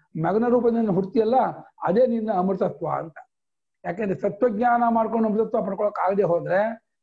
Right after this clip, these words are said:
ಲೌಕಿಕವಾದ ಅಮೃತತ್ವ ಏನು? ನೀನ್, ನೀನು ಈ ದೇಹ ರೂಪದಿಂದ ಸತ್ತೋದ್ರು ಕೂಡ ಮಗನ ರೂಪದಿಂದ ಇರ್ತೀಯಲ್ಲ,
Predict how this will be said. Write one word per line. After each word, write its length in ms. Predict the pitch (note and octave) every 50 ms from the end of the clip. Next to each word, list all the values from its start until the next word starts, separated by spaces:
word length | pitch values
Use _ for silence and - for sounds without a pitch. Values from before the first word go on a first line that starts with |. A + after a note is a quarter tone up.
| _ _ _ -
ಲೌಕಿಕವಾದ 500 | G#3 A3+ G#3+ D#4 C#4+ A#3 C4+ B3 B3 A#3+
ಅಮೃತತ್ವ 380 | A3+ A3 A3+ A3+ A3 G#3+ -
ಏನು? 180 | G#3 G3+ G3 G3+
ನೀನ್, 220 | G3+ G#3 A3+ A3 F#3+ - - G#3
ನೀನು 560 | G#3 A3+ B3 B3 A#3+ A#3+ A#3 A3+ A#3 A#3 A#3 _ _ _ -
ಈ 160 | G3+ F#3+ D#3
ದೇಹ 200 | F#3 G#3+ G#3+ A3
ರೂಪದಿಂದ 420 | A3+ A#3+ A#3 A#3+ A#3 G#3 A3+ A3+
ಸತ್ತೋದ್ರು 560 | A3+ E3+ D3 G3 F#3 - - G#3 G#3 G3+ G3 F#3
ಕೂಡ 200 | E3+ E3 D#3+ E3+ F3+ F#3+ F#3+ F#3+ F#3+ - - _ _ _ _ _ -
ಮಗನ 360 | F3 D#3+ F3 F3+ G3+ A#3 C4+
ರೂಪದಿಂದ 300 | C4 C4+ B3 C4 B3+ A#3+
ಇರ್ತೀಯಲ್ಲ, 460 | B3 A3+ G#3+ E3+ - G#3+ F3+ F3 F#3+